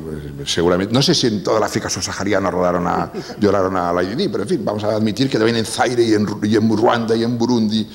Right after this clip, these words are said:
y en Etiopía y en Somalia, no lo sé, pero al-, alguien le lloró tal vez a Lady Di ese día. Quiero decir que este concepto de aldea global es un concepto equívoco que me importa desmitificar y des-, y, y denunciar ahora mismo,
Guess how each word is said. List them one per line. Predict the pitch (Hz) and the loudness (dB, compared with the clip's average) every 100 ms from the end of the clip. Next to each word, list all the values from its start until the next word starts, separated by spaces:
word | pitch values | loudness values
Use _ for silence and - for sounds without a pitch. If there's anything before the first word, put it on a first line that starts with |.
| - - - | -16 -14 0
y | 104 | 2
en | 202 | 4
Etiopía | 202 113 - 220 220 | 4 2 4 2 4
y | |
en | 101 | 2
Somalia, | 101 104 98 101 92 95 90 | 2 0 0 0 0 0 -2
no | 85 92 | 0 2
lo | 90 | 2
sé, | - 90 | 0 -2
pero | - - - - - - | -4 -6 -10 -20 -14 -10
al-, | - 98 - | -4 -2 2
alguien | 139 110 | 2 2
le | 92 | 2
lloró | 90 87 | 2 0
tal | 80 | 0
vez | 87 87 | -2 0
a | 87 | -2
Lady | 82 80 | -2 -4
Di | 80 80 - - - | -4 -6 -10 -18 -8
ese | - - | -4 -4
día. | 76 78 78 - - - - - - - - - - - | -4 -6 -10 -16 -20 -14 -14 -14 -14 -16 -16 -20 -20 -8
Quiero | - 196 | 0 4
decir | 190 180 185 | 4 4 0
que | 180 | 2
este | 151 - | 2 2
concepto | 123 120 180 180 | 0 0 0 2
de | 165 | 2
aldea | 143 | 4
global | 127 120 139 | 4 4 2
es | |
un | 131 | 0
concepto | 123 143 131 | 0 0 2
equívoco | 107 - 139 127 123 123 | 0 2 2 2 0 -4
que | - | -2
me | 107 | 0
importa | 101 90 107 113 101 | 0 0 -2 0 -2
desmitificar | 87 92 82 - - 92 101 - | -2 -4 -6 -8 -4 -2 -2 -4
y | 82 80 | -6 -4
des-, | 78 78 95 | -4 -6 -8
y, | 82 78 78 73 76 73 | -8 -6 -4 -4 -6 -6
y | 80 | -4
denunciar | 87 87 - 117 95 - - | -2 -2 0 0 0 -6 -10
ahora | 85 | -8
mismo, | 80 78 85 | -8 -8 -10